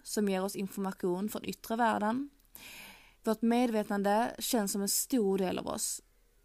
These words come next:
Men det är egentligen bara en liten del av vår hjärna som utgörs av det medvetna. Och vi är experter på att ge oss falska sanningar som på sikt påverkar det undermedvetna negativt.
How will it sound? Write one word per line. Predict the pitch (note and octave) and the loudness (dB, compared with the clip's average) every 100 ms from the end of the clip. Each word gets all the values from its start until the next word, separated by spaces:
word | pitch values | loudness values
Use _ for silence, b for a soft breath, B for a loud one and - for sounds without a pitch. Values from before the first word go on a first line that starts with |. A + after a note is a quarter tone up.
| - | -2
Men | A3 | 0
det | G#3+ | 2
är | B3+ A3+ A3 | 2 2 4
egentligen | B3 A#3 A#3 G#3+ | 2 2 0 0
bara | A3+ | 0
en | G#3 G#3+ A3+ | 2 2 2
liten | A#3 A#3+ - G#3+ G#3+ | 2 -2 -4 -2 0
del | G#3+ G3+ | 2 0
av | G3+ | 0
vår | G#3 | 2
hjärna | G#3+ A3 G#3+ F#3+ G3 A3+ | 2 2 0 0 -2 -4
som | - G#3+ | -6 0
utgörs | G#3+ A3+ - F#3+ F#3+ G3 | 2 0 0 -2 -2 -4
av | - F#3+ | -4 -2
det | |
medvetna. | G#3 B3 A#3 G#3 - G#3 B3 B3 _ _ _ B B B | 2 2 0 -4 -4 -6 -4 -8 _ _ _ B B B
Och | B - A#3 | B -2 2
vi | C4 | 4
är | A3+ | 4
experter | G3 - - - - - - - - A3+ - - | 0 -4 -6 -2 -2 -4 -6 -4 -2 -2 -4 -2
på | G3 | 0
att | F#3 G3 | 0 0
ge | F3+ | 0
oss | F3+ | -2
falska | - G3 G3+ - F#3+ | 0 0 0 -4 -2
sanningar | F#3 F#3 F#3+ F#3+ - B3+ - | 0 -2 -2 -2 -2 -6 -12
som | - G3+ | -6 -4
på | G3+ | -2
sikt | G3 - A#3+ - - - | -2 -2 -2 -6 -20 -8
påverkar | A#3+ G#3+ F#3+ F#3 - | 0 0 2 -2 -2
det | F#3 | -2
undermedvetna | B3 C4 G3 F#3 F3+ F#3+ G3+ G#3+ | 2 2 2 0 -2 -2 0 2
negativt. | B3+ - - - - - - | 2 0 -4 -6 -8 -10 -18